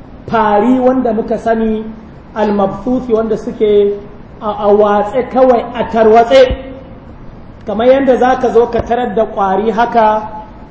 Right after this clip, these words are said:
ka tarwatsa su, ka ga kowane ƙwaro in ya tashi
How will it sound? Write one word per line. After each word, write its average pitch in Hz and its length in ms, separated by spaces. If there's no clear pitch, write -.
ka 233 120
tarwatsa 247 600
su, 254 80
ka 220 140
ga 220 140
kowane 269 580
ƙwaro 220 500
in 233 160
ya 233 160
tashi 233 300